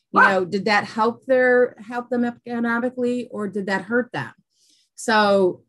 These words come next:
Speaker 1: you, you've gotta look at all these things, and all of this, as you compare and contrast what they looked like before, you're gonna see, uh, a lot of differences, and you're gonna get that story of, that you're looking for.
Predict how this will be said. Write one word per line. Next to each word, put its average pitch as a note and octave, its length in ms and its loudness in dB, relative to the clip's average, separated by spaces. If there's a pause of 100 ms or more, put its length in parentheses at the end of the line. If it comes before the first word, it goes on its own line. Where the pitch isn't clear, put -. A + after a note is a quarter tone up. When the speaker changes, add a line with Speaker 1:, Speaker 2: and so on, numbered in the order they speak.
Speaker 1:
you, G#3+ 200 -4
you've G#3+ 340 -4
gotta A3 240 2
look B3 260 2
at B3 120 2
all A3+ 260 0
these A#3+ 200 -4
things, A3+ 300 -4
and - 140 -12 (120)
all C4 220 -2
of D4 80 -4
this, C4+ 180 -4
as A3 140 -6
you G#3+ 80 -8
compare A#3 680 -4
and G3 140 -12
contrast G3 800 -2 (340)
what A3+ 240 -4
they A#3 140 4
looked A#3 280 0
like G3+ 220 -4
before, G#3+ 560 0
you're G3 200 -6
gonna A3 180 -2
see, G#3+ 800 0 (680)
uh, G3 240 2
a G#3 80 0
lot G#3+ 180 0
of G3+ 100 -2
differences, F#3+ 640 -4
and G3 160 -4
you're G3+ 100 -4
gonna F#3 260 -4 (240)
get A3 200 0
that F#3 200 -4
story G3 520 0
of, D#3 100 -2
that D#3 120 -2
you're D#3+ 160 -4
looking D#3+ 360 -6
for. - 380 -10